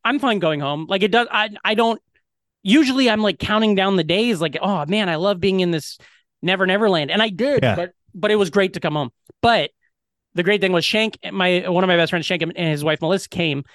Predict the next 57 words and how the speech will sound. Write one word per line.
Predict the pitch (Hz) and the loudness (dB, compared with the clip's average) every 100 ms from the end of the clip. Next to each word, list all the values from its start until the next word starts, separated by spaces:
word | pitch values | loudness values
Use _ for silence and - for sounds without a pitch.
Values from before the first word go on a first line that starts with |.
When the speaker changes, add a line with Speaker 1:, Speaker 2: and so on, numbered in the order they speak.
| _ _ - | _ _ -4
Speaker 1:
And | 190 | 2
Speaker 2:
I | |
Speaker 1:
so | 185 | 4
the | |
Speaker 2:
saw | 175 | 6
Speaker 1:
last | 190 196 | 4 2
Speaker 2:
that. | 190 - | -2 -2
Speaker 1:
three | 185 233 | 0 2
days, | 214 202 160 143 | 4 4 2 -2
I | 165 | -2
got | 170 160 | -2 -2
to | |
just | 160 156 | -4 -2
hang | 160 175 | -2 0
out | |
with | 170 | 0
them. | 170 180 | 0 0
And | 160 | 0
Shank | - 240 247 | 0 0 2
and | 226 | 2
I | 208 | 2
went | 190 | 0
to | 175 | -2
Scotland | - 175 180 175 | -2 0 0 0
when | 160 | 0
we | |
were | 131 | -2
kids | - 247 254 233 - _ _ | -2 0 0 -4 -18 _ _
in | 175 | -4
college. | 165 190 220 254 233 - _ _ | 0 2 2 0 -4 -16 _ _
So | - | -2
we | 208 | 2
got | 214 214 | 2 2
to | |
go | 190 | 2
revisit | 190 190 170 185 185 196 | 4 4 2 0 0 -2
some | 196 | -2
of | 160 | -4
the | |
same | 156 185 | -4 -4
places | 147 190 196 185 | -2 -4 -4 -6
we | 190 | -4
went. | 180 185 180 | -2 -2 -2
We | 170 | -4
had | 151 170 156 - _ _ _ | -4 -6 -6 -20 _ _ _
meals | - 185 240 247 247 | 0 4 4 4 2
and | 185 | 0
hung | 156 190 196 | 0 0 2
out | 190 196 | 2 2
and | 175 | 0
just | 151 - | -4 -10
tr-, | - - | -10 -10
talked. | - 170 185 | -2 0 0
I | - | -2
got | 196 381 | 0 0
drunk, | 165 156 165 302 - - _ - | -2 -2 0 0 -6 -20 _ -4
Reem. | 294 320 | 0 2